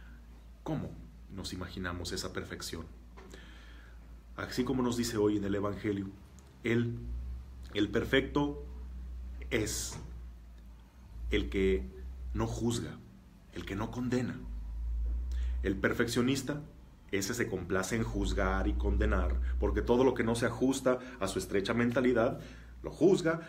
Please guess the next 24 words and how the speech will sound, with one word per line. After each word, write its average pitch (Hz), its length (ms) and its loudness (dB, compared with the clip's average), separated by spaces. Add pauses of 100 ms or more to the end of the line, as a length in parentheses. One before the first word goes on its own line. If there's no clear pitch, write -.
(100)
lo 160 100 -2
condena, 165 720 2
lo 82 100 0
señala, 151 460 4
lo 123 160 0
critica. 160 520 2 (600)
El 117 140 4
misericordioso 147 720 6
se 175 100 4
vuelve 196 540 2
tolerante 190 600 4
en 185 100 6
muchas 220 360 2
cosas, - 400 -2 (160)
no 147 160 6
porque - 200 4
tenga 160 260 4
que 156 180 6
aplaudirlo 139 460 6
y 120 40 6
aprobarlo 87 420 4
todo, - 300 4 (380)
sino 98 280 -4
porque 95 520 2